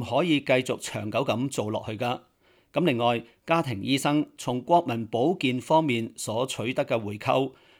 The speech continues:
喺過去十年大部分嘅時間都冇加過，而只有百分之三嘅受訪家庭醫生認為呢一個回扣可以應付到支出。該學院主席，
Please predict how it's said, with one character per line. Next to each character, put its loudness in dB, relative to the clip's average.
喺 2
過 2
去 4
十 0
年 -4
大 2
部 0
分 0
嘅 0
時 -6
間 0
都 2
冇 -2
加 4
過， 2
而 -2
只 -4
有 2
百 2
分 -2
之 -2
三 4
嘅 -2
受 -2
訪 -2
家 2
庭 -6
醫 -4
生 0
認 0
為 -4
呢 0
一 4
個 2
回 -4
扣 0
可 -4
以 0
應 0
付 -8
到 -4
支 -2
出。 0
該 6
學 0
院 -2
主 -4
席， -2